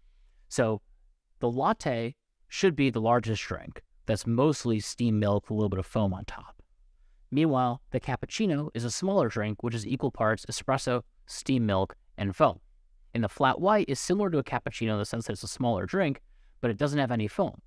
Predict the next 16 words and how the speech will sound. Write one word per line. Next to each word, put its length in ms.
so 120
it's 80
just 160
espresso 560
and 160
steamed 320
milk. 320
Now, 140
the 80
thing 200
is, 380
like 120
I 60
was 140
saying 180
earlier, 460